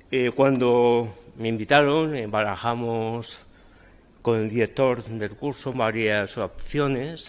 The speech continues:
eh, de qué temática podría ser más interesante para los alumnos. Eh, hablamos de hablar de las investigaciones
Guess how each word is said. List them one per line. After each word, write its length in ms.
eh, 360
de 160
qué 120
temática 560
podría 340
ser 260
más 280
interesante 540
para 180
los 220
alumnos. 500
Eh, 320
hablamos 480
de 380
hablar 480
de 260
las 220
investigaciones 1040